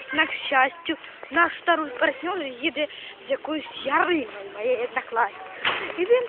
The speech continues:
у Львові. Давним-давно. Ну, якщо він прийде, а ладно, прийде. Ну, і я з ним поки не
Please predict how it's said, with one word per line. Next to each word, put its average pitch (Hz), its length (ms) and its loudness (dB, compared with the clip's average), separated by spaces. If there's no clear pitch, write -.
у - 40 -2
Львові. 466 540 -2
Давним-давно. 294 680 -2
Ну, 339 60 -4
якщо 349 200 -2
він 330 160 2
прийде, 349 420 4
а 605 100 -2
ладно, - 240 0
прийде. - 480 4
Ну, 294 200 2
і 269 220 -2
я 311 180 2
з 466 40 -14
ним - 140 -6
поки - 320 -10
не 392 200 -2